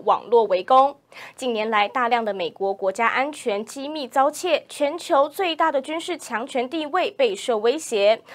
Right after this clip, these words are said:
甚至有人就认为呢，围攻就像致命病毒，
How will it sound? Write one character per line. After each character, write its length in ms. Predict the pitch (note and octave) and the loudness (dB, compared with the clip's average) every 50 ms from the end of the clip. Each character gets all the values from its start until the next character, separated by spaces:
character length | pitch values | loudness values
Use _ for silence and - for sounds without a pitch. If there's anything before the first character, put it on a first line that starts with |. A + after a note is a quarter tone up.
| - - | -18 -4
甚 180 | - - B3 B3 | 0 0 0 0
至 160 | B3 B3 A#3 - | 0 -4 -6 -4
有 220 | - G#3 G3+ D#3+ | -2 -2 -2 -2
人 200 | F3 F#3+ F#3 G3+ | -2 -4 -6 -4
就 120 | G#3 C#4+ | -4 -4
认 240 | D4+ D4+ F#4+ F4+ E4 | -2 0 0 0 2
为 140 | C4+ B3 A#3 | 2 2 2
呢， 240 | A#3+ B3+ C4+ C4+ C#4 - - _ | 2 2 0 0 -2 -6 -6 _
围 160 | - C#4 D#4 | 2 2 2
攻 240 | D4+ - F#4+ G4 - | 4 4 4 4 4
就 200 | - - A4 G4 | 0 -4 -2 -2
像 260 | E4+ - F#4+ F4 E4+ D#4+ | -2 -2 -4 -4 -4 -6
致 260 | - - G4 F#4+ F4 | -8 -6 -4 -4 -2
命 240 | F4 F#4+ F#4+ E4+ D#4+ | -2 -2 -4 -4 -2
病 280 | - G#4+ G#4+ F4+ D#4 | 0 0 0 0 -2
毒， 360 | - - A3+ G#3+ B3 D4 - | -2 0 0 0 0 0 -2